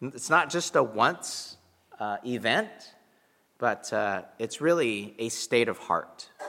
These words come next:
So we talked about the body of Christ is an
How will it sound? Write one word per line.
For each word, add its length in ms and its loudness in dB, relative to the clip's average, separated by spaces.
So 160 2
we 60 6
talked 220 4
about 200 4
the 80 4
body 320 6
of 120 -2
Christ 680 0
is 300 -6
an 100 -6